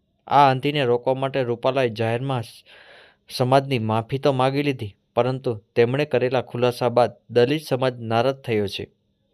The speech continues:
બધી બાજુથી પરિસ્થિતિએ રૂપાલાને જાણે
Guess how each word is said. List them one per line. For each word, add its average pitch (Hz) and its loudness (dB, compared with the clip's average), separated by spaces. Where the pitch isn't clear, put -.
બધી 127 2
બાજુથી 147 2
પરિસ્થિતિએ 131 -2
રૂપાલાને 135 2
જાણે 123 0